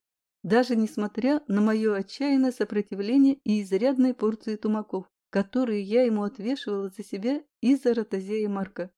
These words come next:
Дверцы хлопнули. Колька несколько раз повернул ключ зажигания.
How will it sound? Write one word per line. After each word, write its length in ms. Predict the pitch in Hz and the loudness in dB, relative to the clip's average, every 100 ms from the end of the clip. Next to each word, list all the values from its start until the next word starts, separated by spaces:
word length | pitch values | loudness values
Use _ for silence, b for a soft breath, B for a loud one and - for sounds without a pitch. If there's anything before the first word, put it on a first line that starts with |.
| _ _ _ _ _ _ _ _ _ _ _ _ - | _ _ _ _ _ _ _ _ _ _ _ _ -10
Дверцы 500 | 170 226 294 - 285 | -2 0 0 -4 -8
хлопнули. 640 | 247 226 220 202 196 196 _ _ _ _ | 0 0 0 -6 -8 -12 _ _ _ _
Колька 360 | 247 294 - 214 | 4 4 2 2
несколько 600 | 247 269 - 190 - 214 | 2 2 -4 -8 -6 -4
раз 180 | 240 - | -4 -2
повернул 460 | 202 202 208 240 | -2 0 -2 -2
ключ 280 | - 226 226 - | -4 -6 -6 -4
зажигания. 640 | 214 196 190 196 180 185 | -4 -2 -2 -4 -6 -12